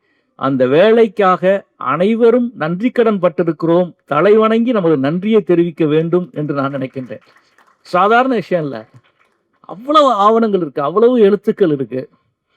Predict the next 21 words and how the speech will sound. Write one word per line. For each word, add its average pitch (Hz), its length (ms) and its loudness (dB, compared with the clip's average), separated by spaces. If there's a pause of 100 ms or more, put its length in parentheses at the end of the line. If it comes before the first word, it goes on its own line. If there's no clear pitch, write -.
(880)
இப்ப 143 220 0
வந்து, 170 260 4 (1400)
அஹ், 127 260 -2 (100)
நம்ம 131 240 0 (1000)
இங்கே 120 180 -4
கடந்து 156 300 0
வந்த 147 200 2
பொழுது 139 200 -2
கூட 147 200 0
நண்பர்கள் 135 340 -2
பேசிக் 135 240 -2
கொண்டிருந்தார்கள். 113 520 -10 (240)
நம்ம 117 220 -10
தாமஸ் 160 440 -2
மன்றோவுடைய, 123 800 -2 (480)
அஹ், 117 320 -8
சிலையை 139 520 0
கடந்து 135 380 -2
பேசிக் 135 400 -4
கொண்டு 113 240 -6
வந்தோம். 113 280 -16